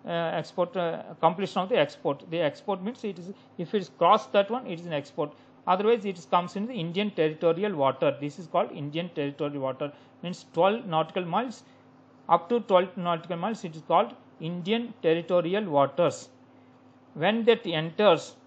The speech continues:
then you have to make the I G M. In case of import, you have to file a I G M, means Import General Manifesto. Import General Manifesto, that I G M, you have to, that shipping line has to file.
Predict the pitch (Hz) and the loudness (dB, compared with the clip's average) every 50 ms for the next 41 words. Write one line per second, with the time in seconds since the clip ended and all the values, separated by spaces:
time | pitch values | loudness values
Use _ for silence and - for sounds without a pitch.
0 | - - 131 123 156 175 208 220 233 - - 156 139 156 160 170 185 180 - 208 | -20 -14 -6 -2 0 0 0 0 -2 -6 -10 -6 -2 0 0 0 0 0 -4 -8
1 | 156 147 156 165 170 156 147 156 226 277 - - 131 147 151 147 156 190 180 160 | -6 -4 -4 -4 -4 -4 -6 -6 -6 -6 -2 0 0 0 0 -2 -4 -4 -4 -4
2 | 156 165 160 - 180 170 - 196 175 160 147 151 165 160 - 190 160 156 160 160 | -6 -6 -4 -4 -4 -2 -2 -2 -2 -2 -4 -6 -6 -2 2 4 4 4 4 2
3 | - 185 170 165 175 170 180 165 - 165 151 147 185 226 233 214 131 135 143 139 | -2 -2 -2 -2 -2 -2 -6 -4 0 2 2 2 2 2 2 0 0 0 0 -4
4 | 131 143 151 156 143 131 - 147 170 208 240 - - - - - - _ _ - | -4 -4 -2 -2 -2 -4 -8 -8 -8 -8 -8 -10 -14 -20 -20 -20 -20 _ _ -8
5 | 165 170 170 156 - - 202 220 214 180 160 143 160 156 160 165 175 196 202 180 | -8 -8 -8 -6 -2 2 2 2 2 2 0 0 0 0 0 0 -2 -2 -2 -2
6 | 156 139 143 147 147 143 - 151 131 - - - 180 160 131 - - - - - | 0 -2 -2 -2 -2 -4 -4 -4 -4 -4 -2 2 4 4 4 4 2 -6 -20 -20
7 | - _ _ _ _ _ - - - - - 151 156 156 143 - - 196 220 214 | -20 _ _ _ _ _ -20 -20 -18 -12 -10 -8 -8 -8 -8 -2 0 2 2 2
8 | - 170 143 147 156 156 160 165 185 185 170 147 139 143 143 139 - 147 127 - | 0 -4 -4 -2 -2 -2 -2 -2 -2 -2 -2 -2 -2 -2 -4 -4 -4 -4 -4 -4
9 | - - 170 214 269 - - - - - - - _ _ - - 160 160 - 127 | -4 0 2 2 2 0 -2 -10 -20 -20 -20 -20 _ _ -8 -6 -4 0 2 2
10 | 143 151 143 131 139 151 190 240 269 - - 147 147 151 151 147 - 220 214 190 | 2 2 0 -4 -4 -4 -4 -4 -6 -8 -8 -4 0 0 0 -2 -4 -8 -8 -4
11 | 156 165 165 160 - 151 - - 196 - - 240 214 190 170 160 156 180 180 160 | -4 -4 -4 -4 -6 -12 -10 -10 -10 -6 -4 -4 -2 0 2 0 0 0 0 0
12 | 147 143 139 - 120 - - - 160 147 143 135 | -2 -2 -2 -6 -10 -6 2 4 6 6 4 4